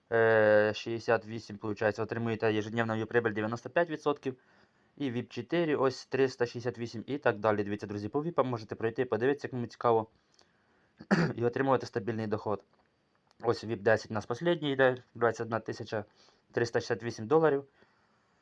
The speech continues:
Е, і так, е, давайте перейдемо, друзі, в мій кабінет.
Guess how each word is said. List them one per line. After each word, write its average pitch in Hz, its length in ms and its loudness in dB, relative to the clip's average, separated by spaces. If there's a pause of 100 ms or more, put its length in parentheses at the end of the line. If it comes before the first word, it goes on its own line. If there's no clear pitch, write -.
(400)
Е, 107 240 0
і 123 80 -4
так, 117 280 0 (800)
е, 101 600 0 (200)
давайте 123 280 2
перейдемо, 113 280 0
друзі, 107 180 -6
в 113 40 -4
мій 110 80 -4
кабінет. 147 440 0